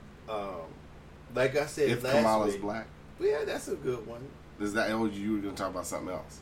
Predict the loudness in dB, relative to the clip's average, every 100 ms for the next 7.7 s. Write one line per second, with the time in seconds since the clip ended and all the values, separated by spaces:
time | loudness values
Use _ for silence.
0 | 2 2 2 0 0 -4 -10 -8 -6 -6
1 | -6 -8 -10 -12 -12 -8 -4 -2 -2 -2
2 | 2 4 6 6 8 8 10 10 10 6
3 | 4 4 4 2 2 4 6 8 8 8
4 | 8 8 6 4 -2 -4 -2 -2 -2 -6
5 | -10 -6 4 6 6 2 2 0 0 2
6 | 4 4 2 8 12 12 12 6 0 0
7 | 0 0 0 0 0 -4 -6